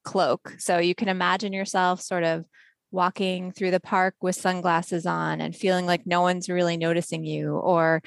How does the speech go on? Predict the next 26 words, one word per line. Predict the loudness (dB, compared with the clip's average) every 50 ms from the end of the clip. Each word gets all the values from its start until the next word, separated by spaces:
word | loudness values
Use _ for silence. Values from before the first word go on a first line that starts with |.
| -8 -20 -20 -20 _ _
sitting | -8 -2 0 2 2 2 2 2 2
on | 2 2 4 4 4 4 4 4 2 2 0 -2 -4 -4 -4
the | -4
subway | -4 -2 -2 -2 0 0 2 2 2 4 4 4 4 2 2
or | 0 0 0
the | -2 -2 -4 -2 0
bus | 0 0 0 -2 -4 -8
with | -6 -4
your | -6
headphones | -4 -2 -2 -2 -2 0 0 -2 0 0 -2 -6 -8 -8 -8
and | -8 -8 -6
feeling | -4 0 2 2 2 2 0 0
very, | 0 2 2 4 4 2 2 0 -2 -4 -8 -16 -20 -20 -20 _ _ -2
uh, | 0 2 2 2 2 2 0 0
invisible. | 0 0 0 0 0 0 0 0 0 0 0 0 -2 -4 -6 -10 _ -20 -20 -20 _ _ _ _
But | 0 0 0
in | 0 0
fact, | 0 2 2 2 2 0 -2 -4
when | -4 -4 -4
she's | -4 -2 0 0 0 0
run | 2 0 0 0 -2
studies | -4 -2 0 0 2 2 2 2 2 2 0 -2 -4
and | -4 -4 -4
she's | -4 -2 -2 -2 -2 -2 0
asked | 0 0 0 0 -2 -6 -4
people, | -4 -4 -4 -2 _ 2 2 2 2 0 -4